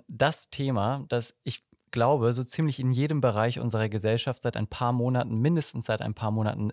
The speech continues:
sehr heiß diskutiert wird, künstliche Intelligenz oder auch kurz K I, wieder andere sagen A I von Artificial Intelligence.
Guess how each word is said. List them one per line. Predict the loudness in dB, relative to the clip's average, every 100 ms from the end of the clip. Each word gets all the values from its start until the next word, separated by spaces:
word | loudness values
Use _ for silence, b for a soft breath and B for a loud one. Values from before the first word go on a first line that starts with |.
| -4
sehr | -4 0 0 0
heiß | -2 -4
diskutiert | -8 -6 -6 -4 -4 0
wird, | -2 -2 B B B -2
künstliche | 2 2 0 -2 0
Intelligenz | -2 -2 -2 -2 -2
oder | -2 -2
auch | -2
kurz | -4 -4 -4
K | -4 -4
I, | -2 -2 -2
wieder | -4 -4 -2 0
andere | -2 0
sagen | -2 -2 -4
A | 0 0 0 0
I | -2
von | -2 -2
Artificial | -4 -6 -10 -8 -6
Intelligence. | -6 -6 -6 -4 0 -2 -2